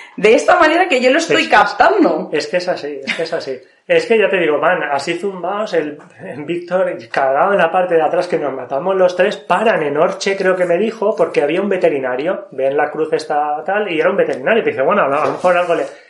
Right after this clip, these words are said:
Speaker 2: le llaman, baja", y dice, "Ay, pero ¿qué le ha pasado?". Dice, "¿Pero le puede usted hacer algo?".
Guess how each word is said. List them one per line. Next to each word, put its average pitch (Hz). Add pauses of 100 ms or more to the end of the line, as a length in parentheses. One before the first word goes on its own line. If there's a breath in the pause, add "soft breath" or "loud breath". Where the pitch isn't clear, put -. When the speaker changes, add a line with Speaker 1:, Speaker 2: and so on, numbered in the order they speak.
Speaker 2:
le 151
llaman, 208
baja", 190
y 180
dice, - (140)
"Ay, 220
pero 220
¿qué 220
le 226
ha 226
pasado?". 202
Dice, -
"¿Pero 156
le 170
puede 277
usted 220
hacer 175
algo?". 202